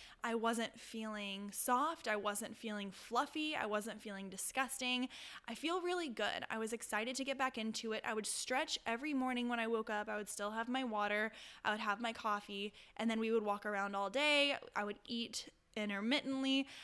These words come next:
Um, it kinda made me realize that maybe intermittent fasting isn't the best for my body, especially when I am training really hard. So coming back into it, I think that I'm going to maintain,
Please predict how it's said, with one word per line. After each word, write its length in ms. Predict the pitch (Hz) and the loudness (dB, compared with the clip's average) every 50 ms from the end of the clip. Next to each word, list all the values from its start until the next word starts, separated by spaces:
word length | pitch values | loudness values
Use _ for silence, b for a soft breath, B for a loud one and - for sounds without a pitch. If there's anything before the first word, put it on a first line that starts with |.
| B B - | B B 0
Um, 400 | 220 214 202 196 196 190 220 - - | 2 2 2 0 -2 -4 -8 -10 -8
it 80 | - 233 | -6 -2
kinda 200 | - 285 311 339 | 0 0 2 2
made 140 | 359 339 302 | 2 2 2
me 120 | 277 240 | 2 2
realize 360 | 208 214 208 208 208 220 214 | 2 0 2 2 0 0 -2
that 140 | - - - | -4 -4 -4
maybe 240 | 214 202 208 247 254 | -4 -2 -2 -2 -2
intermittent 400 | 247 247 240 233 220 220 - - | 0 0 0 2 0 0 -2 0
fasting 400 | 208 202 208 208 - 226 214 - | 0 0 0 -2 -4 -4 -4 -4
isn't 240 | 214 208 220 - 226 | -4 -4 -2 -2 -4
the 80 | 226 | -2
best 340 | 208 220 202 208 - - - | 0 0 -2 0 -2 -4 -4
for 160 | - - 214 | -4 -4 -4
my 380 | 208 208 202 190 175 165 180 185 | -4 -4 -4 -4 -4 -4 -4 -2
body, 400 | 208 220 233 233 247 269 269 262 | 0 0 0 0 0 0 0 0
especially 420 | 240 247 - 208 196 - - 214 | 0 0 -2 -2 -4 -4 -6 -6
when 160 | 202 202 196 | -8 -6 -6
I 60 | 196 190 | -6 -4
am 240 | - 185 185 190 | -4 -4 -4 -4
training 340 | 190 - - 220 220 226 226 | -6 -4 -2 -2 0 0 0
really 240 | 226 233 233 226 240 | 0 0 0 0 0
hard. 400 | 233 233 247 240 240 247 254 269 B B B B B B | 2 2 2 2 2 2 0 -2 B B B B B B
So 560 | - - 240 220 214 208 214 220 220 220 226 - - | -2 2 6 6 8 8 8 6 4 2 2 0 -2
coming 240 | - 240 269 311 320 | -2 -2 0 2 2
back 220 | 302 302 294 294 | 4 2 4 4
into 320 | 277 240 233 - - 240 226 | 2 2 2 2 0 0 0
it, 160 | 220 220 - | 0 0 0
I 80 | - 226 | -2 -4
think 320 | - - 220 220 214 - | -2 -2 -2 -2 -2 -2
that 460 | - 220 214 214 208 202 202 - - - | 0 2 4 4 6 4 4 2 0 -4
I'm 160 | - 220 220 214 | -4 -2 -2 -2
going 280 | 214 220 214 214 214 | -2 -2 -2 -2 -2
to 120 | 202 - 226 | -4 -4 -2
maintain, 640 | 214 202 202 202 196 - 226 208 196 190 196 202 | -2 -2 -4 -4 -6 -6 -4 -4 -2 -2 -4 -4